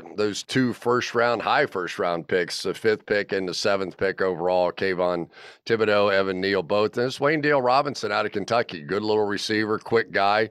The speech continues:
Uh, he's impressive to watch play, uh, as well.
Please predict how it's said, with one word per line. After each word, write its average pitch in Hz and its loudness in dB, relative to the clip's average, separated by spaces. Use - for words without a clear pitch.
Uh, 92 0
he's 101 -2
impressive 104 0
to 98 0
watch 95 0
play, 92 0
uh, 90 2
as 90 -2
well. 85 0